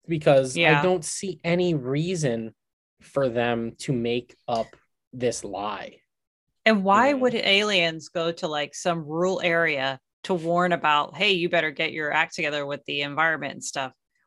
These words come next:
Speaker 1: But
Speaker 2: when
Speaker 1: the
Speaker 2: they're probably not even doing anything? That's the
Speaker 1: Yeah.
Speaker 2: probably the least impactful people that are doing anything <laughs> to the planet. <laughs>
Speaker 1: My, my only, my only r-, thing that I could, that I can reason why they would do that is, uh, one,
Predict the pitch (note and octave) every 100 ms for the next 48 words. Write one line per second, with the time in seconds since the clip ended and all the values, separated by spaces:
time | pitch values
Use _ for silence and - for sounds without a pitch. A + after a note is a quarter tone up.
0 | _ F#3 G3 F#3+ - _ _ _ - A#3
1 | D#4+ - C#4 A#3+ A3+ G#3+ G#3+ A3 G3+ G3+
2 | F3 G3+ B3 F#3 D#3+ D#3+ D3 F#3 D3 C3+
3 | G3 G3 E3+ E3 A3 A3+ - G3 F3+ G3
4 | F#3 - F#3 - G#3+ - F3 E3 D#3 D#3
5 | F3+ - F3+ G3 G#3+ E3+ - G3 F3+ -
6 | G#3+ F#3+ F3+ - - - C4 F3 F#3 G3
7 | - E3+ E3+ F#3+ A3+ C4+ C#4 B3+ D#3+ D#3+
8 | D#3+ F3+ A#3 B3+ A#3+ - E3 D3+ D3 -
9 | _ - G3 F#3+ F3 E3 D#3 E3 D#3 _
10 | _ - - _ - D3+ D#3+ D#3 C#3+ B2
11 | D3 E3+ D#3 C#3+ A#2+ A#2 C3 C#3 C3+ C3
12 | A#2 G2+ B2+ C3 A#2 G#2+ G2 - D3 C3+
13 | B2+ A#2 - A#2+ A2+ A2+ B2+ C#3 D3+ F3+
14 | G#3